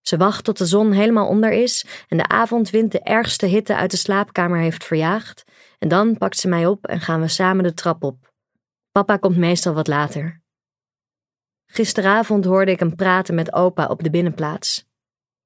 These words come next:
"Ben je gelukkig daar in het noorden, Nizar?" vroeg hij aan papa. "Ja."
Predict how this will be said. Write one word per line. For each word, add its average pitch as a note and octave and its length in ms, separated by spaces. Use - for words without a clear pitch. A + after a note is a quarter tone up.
"Ben E3 140
je E3+ 100
gelukkig G3 400
daar E3+ 240
in F3 100
het E3 80
noorden, E3 420
Nizar?" E3+ 520
vroeg - 280
hij E3 100
aan D#3 100
papa. E3+ 400
"Ja." D3+ 380